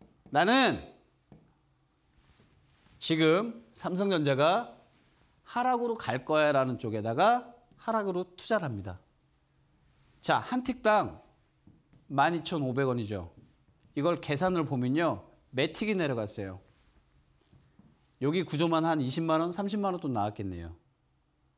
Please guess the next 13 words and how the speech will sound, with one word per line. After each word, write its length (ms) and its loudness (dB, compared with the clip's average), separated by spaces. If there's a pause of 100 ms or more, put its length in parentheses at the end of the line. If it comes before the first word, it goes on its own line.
(880)
우리 220 -4
수익 280 -6
구조로. 320 -10 (520)
그러면 240 2
이런 280 4
식으로 640 4 (680)
포지션만 580 4
놓고 680 0 (360)
증거금이, 920 2
선물 340 0
증거금이 580 0
굉장히 600 -2 (440)
그 760 -4